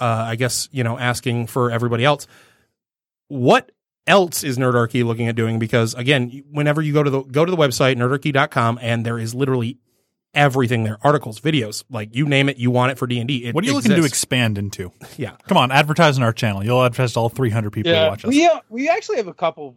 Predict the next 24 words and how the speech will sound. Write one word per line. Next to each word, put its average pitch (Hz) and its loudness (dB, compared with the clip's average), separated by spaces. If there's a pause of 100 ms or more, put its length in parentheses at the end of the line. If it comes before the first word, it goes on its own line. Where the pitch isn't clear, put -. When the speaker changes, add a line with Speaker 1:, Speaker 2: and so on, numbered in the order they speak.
(100)
Speaker 3:
pro-, 151 -6
big 127 -10
projects 127 -8
we're 120 -10
working 120 -8
on 117 -4
right 117 -2
now. 117 0 (480)
Uh, 139 6
we 160 6
have 165 2
a, 147 -4
we 165 4
have 196 4
a 151 2
huge 180 -2
deal 131 0 (100)
that 123 -4
we 123 -6
just 120 -12
can't 143 -2
announce 131 -4
yet. 127 0
And 127 -10